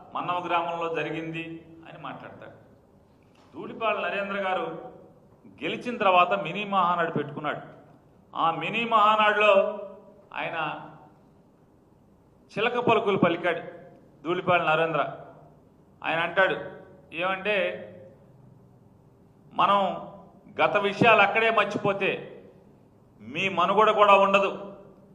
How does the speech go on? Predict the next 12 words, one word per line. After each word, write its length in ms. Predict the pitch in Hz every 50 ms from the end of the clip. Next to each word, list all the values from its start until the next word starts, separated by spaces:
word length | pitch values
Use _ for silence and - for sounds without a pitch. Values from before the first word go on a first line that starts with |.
| - _ _ _ -
నాయకత్వానికే 880 | - 104 123 143 180 202 202 214 214 214 214 214 214 220 214 214 220 214
మనుగడ 360 | 214 208 208 214 208 220 208
ఉండదు. 640 | 214 214 208 214 214 208 185 - - - - - - - - - - - - _ _ _ _ _ _ _ _ _ -
అది 220 | 131 151 - 202 202
మీరు 240 | 196 202 202 196
మర్చిపోయిన 560 | 196 196 196 196 190 - - - 240 233 226 220
రోజు 680 | 214 226 247 247 247 247 226 190 - - - - - - - - - - - _ _ _ _ _ _ _ _ _ _ _ _ _ _ _ _
మీతో 640 | - 127 180 208 202 208 220 208 196 - - - - -
నాకు 260 | 135 165 180 - -
కూడా 180 | 190 185 185 180
పని 240 | 180 180 170 165
లేదు." 320 | 180 185 190 185 180 170